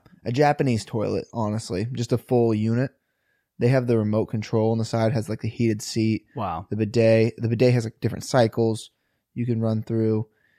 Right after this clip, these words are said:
Speaker 1: like, super soaker.
Speaker 2: It's
Speaker 1: I don't
Speaker 2: a
Speaker 1: think
Speaker 2: true
Speaker 1: that's what they
Speaker 2: throne.
Speaker 1: call it, but
Speaker 2: <laughs>
Speaker 1: well, I mean, they come from emperors and they like to sit on thrones.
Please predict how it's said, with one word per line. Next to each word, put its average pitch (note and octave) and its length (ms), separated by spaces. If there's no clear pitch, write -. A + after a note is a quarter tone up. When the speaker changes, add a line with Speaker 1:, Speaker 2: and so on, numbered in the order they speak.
Speaker 1:
like, - 240
super A2+ 320
soaker. A2 600
Speaker 2:
It's - 80
Speaker 1:
I - 20
don't B2 80
Speaker 2:
a A#2 60
Speaker 1:
think A#2+ 80
Speaker 2:
true D3+ 80
Speaker 1:
that's G#2+ 180
what A2 120
they G#2+ 80
Speaker 2:
throne. F2 100
Speaker 1:
call G2+ 260
it, G2 160
but - 240
Speaker 2:
<laughs> - 880
Speaker 1:
well, A#2+ 220
I B2 60
mean, B2 220
they A#2+ 120
come D#3 240
from B2 180
emperors A#2 640
and G#2+ 180
they A2 100
like A#2 160
to A2+ 80
sit A2 180
on G#2+ 160
thrones. - 540